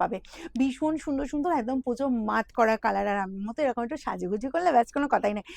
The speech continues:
যে কোনো হেভি অকেশন, এমনকি বলো বিয়ের অকেশনেও যেতে পারবে শাড়িটা পরে। তবে এই শাড়িটা এতটাই সুন্দর, দিনে পরো, রাতে পরো, just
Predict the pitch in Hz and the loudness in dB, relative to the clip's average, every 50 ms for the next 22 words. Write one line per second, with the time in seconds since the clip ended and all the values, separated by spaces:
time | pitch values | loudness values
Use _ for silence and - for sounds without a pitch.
0 | - - - 202 247 247 - 330 349 381 370 277 277 285 277 254 - 254 254 269 | -14 -6 2 4 4 4 4 4 4 4 4 4 6 8 6 6 6 4 0 0
1 | 254 208 175 180 196 220 254 262 - 330 339 370 392 349 233 214 196 196 202 202 | 0 -2 -4 -6 -4 -2 -2 -2 -2 0 0 2 2 2 0 0 0 2 2 2
2 | - 247 240 - 392 440 453 349 254 202 190 185 196 202 208 220 208 233 196 185 | 2 0 -2 -2 -2 -2 0 0 0 -2 0 0 0 0 0 2 2 2 2 2
3 | 208 202 - 208 202 190 - - - - - 294 285 311 320 285 254 - 269 302 | 0 0 2 2 0 0 -2 -8 -14 -4 2 2 4 4 4 2 2 0 0 4
4 | 339 311 262 233 - 285 320 370 349 - 381 392 370 320 294 240 262 254 254 269 | 6 4 4 4 2 0 2 2 2 0 -2 -4 0 0 2 2 4 4 4 2
5 | 247 - 262 262 277 302 277 233 214 - 247 240 - 262 285 320 320 269 202 226 | 4 4 4 4 6 6 6 6 4 2 -2 2 2 2 4 4 0 0 0 2
6 | 240 262 302 269 | 2 2 2 0